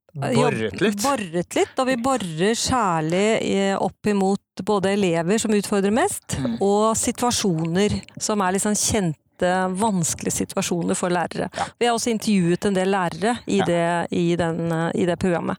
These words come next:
Speaker 2: Ja. Så
Speaker 1: Mm.
Speaker 2: det er, eh, det er vi går gjennom, særlig, eh, altså, det er en, tre grupper vi vet kan utfordre litt mye. Vi har vært allerede innom de, de, de mer u-, de som har med seg mye utrygghet hjemmefra, men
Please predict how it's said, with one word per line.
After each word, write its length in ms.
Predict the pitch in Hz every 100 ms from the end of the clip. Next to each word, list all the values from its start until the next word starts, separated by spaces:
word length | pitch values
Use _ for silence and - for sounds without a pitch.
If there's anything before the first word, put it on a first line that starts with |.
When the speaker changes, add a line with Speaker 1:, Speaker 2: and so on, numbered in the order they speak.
| _
Speaker 2:
Ja. 60 | - - _ - - - - - - -
Så 120 | 214
Speaker 1:
Mm. 40 | 170
Speaker 2:
det 120 | 123
er, 260 | 123 120 120
eh, 140 | 127 123
det 140 | 127
er 140 | 127
vi 120 | 131 135
går 260 | 151 135
gjennom, 420 | 110 107 131 147 147
særlig, 500 | - 139 107 104 135
eh, 560 | 147 143 143 143 135 143
altså, 180 | 143
det 60 | 143 147
er 20 |
en, 260 | 143 147 -
tre 340 | - 123 127
grupper 320 | 147 135 -
vi 280 | 110 127 113
vet 160 | 107 -
kan 160 | 135 131
utfordre 680 | 113 - 117 110 120 131
litt 120 | 135 151
mye. 160 | 131
Vi 60 | 131
har 120 | 127
vært 160 | 139 127
allerede 300 | 120 110 110
innom 320 | 127 117 117
de, 260 | 117 120 107 - - - - - _ _
de, 480 | 120 113 110 110 107
de 200 | 104 110
mer 280 | 110 107 110 143
u-, 140 | 135
de 120 | 120
som 140 | 113 117
har 320 | - 139 110
med 100 | 95
seg 160 | - 123
mye 320 | 123 120 123
utrygghet 280 | - 107 107
hjemmefra, 480 | 127 101 98 147 170
men 220 | 147